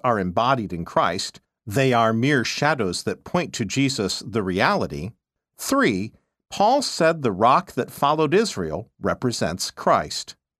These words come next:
Paul's epistles are rife with these kinds of connections.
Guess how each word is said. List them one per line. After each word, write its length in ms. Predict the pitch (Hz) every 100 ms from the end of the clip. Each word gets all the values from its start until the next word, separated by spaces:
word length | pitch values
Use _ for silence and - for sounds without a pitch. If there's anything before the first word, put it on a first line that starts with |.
| _ _ _ _ _ _ _ _
Paul's 460 | - 135 117 98 -
epistles 480 | 80 - 147 90 82
are 100 | 82
rife 420 | 95 113 80 -
with 140 | 95
these 240 | - 101 95
kinds 380 | - 104 104 113
of 100 | -
connections. 840 | 139 135 135 - 69 - -